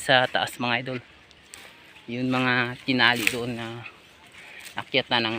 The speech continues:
ating ampalaya. So, oh, magandang araw sa mga lahat dyan, mga nanonood sa aming, ah, videos, updated videos for today's, because, ah,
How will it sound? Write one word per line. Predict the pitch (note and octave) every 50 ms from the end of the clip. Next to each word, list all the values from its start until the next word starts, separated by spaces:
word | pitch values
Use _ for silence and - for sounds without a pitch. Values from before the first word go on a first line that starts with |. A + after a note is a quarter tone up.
| F#2 G2 A#2+
ating | - C3 A#2 A2+ G2+ F#2+
ampalaya. | A2+ A2+ - A#2+ A2 G#2+ G#2 G#2+ A2+ - - - - - -
So, | - G3 F#3+ G3 F#3+ F3+ F3+ E3+ E3 E3+ E3 D#3 - - - - - - - - - - - - - - - - - -
oh, | - E3+ F3 E3+ F3 E3+ E3 D#3+ D#3+ D3+ C#3+ D3 - - - - - - - - -
magandang | E3+ E3 D#3+ E3 F3 F3+ G3 G3 F3 D3+
araw | E3+ G3 F#3+ F#3 G3 A3 G#3+ G#3
sa | - - F3+
mga | E3 D#3+ D#3 D3+ D3+ D#3 D3+ D3 D#3 D#3+ D#3+ - - - - - - - - - - - - -
lahat | D3+ D#3+ D#3+ D#3+ -
dyan, | D#3+ C#3+ F3 F3 E3+ E3
mga | D#3+ D#3+ D3+ D3 D3 C#3+ C#3 C3+ C3+ C3+ - - - C#3+
nanonood | C#3 D3 C#3+ D3 D3 C#3+ A2 C3+ D3+ -
sa | - - - A#2+ C3+ C3+
aming, | C3+ C3+ C3+ C#3 C#3 C3+ C#3 C#3 C#3 - - - - - - - - - - - - - - - - -
ah, | D#3 D#3 D#3 D#3 D3+ D3
videos, | C#3 C#3 D#3 D#3 D3 D3 E3+ E3+ F#3+ F#3+ - - - - - - - - - - -
updated | - C#3 - C#3+ D3+ D#3 D#3 - D#3 D3+ D3 C#3 C#3+
videos | D#3+ D#3 D3+ E3 E3+ D#3+ - -
for | - E3 D3
today's, | D3 - D#3+ D#3+ E3+ F3+ F3+ - - -
because, | D#3 E3 E3+ - F3+ F3 E3+ D#3 - - - - - - - - - - - - - -
ah, | F3 F3+ F3+ F3 E3+ E3+ E3+ E3 E3 D#3+ D#3+ D#3 D3+ D#3